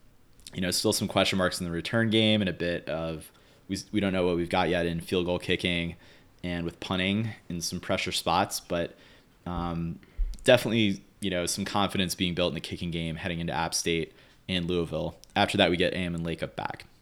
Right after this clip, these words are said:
Um, most encouraged, I guess, by the one kickoff we saw from Artavis Scott,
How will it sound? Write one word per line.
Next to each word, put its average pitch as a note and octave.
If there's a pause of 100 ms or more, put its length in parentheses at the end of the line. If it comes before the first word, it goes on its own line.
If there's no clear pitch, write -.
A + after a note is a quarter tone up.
(720)
Um, F2
most A#2+
encouraged, G#2
I G2+
guess, G2
by F#2+
the F2+
one F#2+
kickoff F#2
we F2+
saw F2
from E2
Artavis D#2+
Scott, G2+